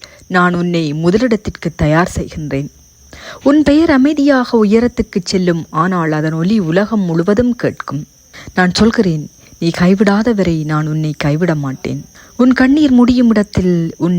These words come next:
அதிசயம் தொடங்கும். இனி பயப்படாதே, இனி சோராதே. உன் வாழ்க்கையை நான் பார்த்துக் கொள்கிறேன்.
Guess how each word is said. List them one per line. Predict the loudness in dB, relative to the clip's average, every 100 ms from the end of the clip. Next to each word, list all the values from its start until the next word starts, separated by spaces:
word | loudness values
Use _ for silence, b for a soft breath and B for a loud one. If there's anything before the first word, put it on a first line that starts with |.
| -2
அதிசயம் | 0 0 0 -2 -2 -4
தொடங்கும். | -4 -4 -6 -8 -10 -12
இனி | -2 0 2
பயப்படாதே, | 2 2 2 0 0 -2 -4 -6 -12 _ -2
இனி | 0 0 -4 -6
சோராதே. | 0 2 2 0 -4 -8 -10 _ 0
உன் | 4 4
வாழ்க்கையை | 4 2 2 2 2
நான் | 0 -4
பார்த்துக் | -2 -2 -4 -6
கொள்கிறேன். | -6 -6 -6 -6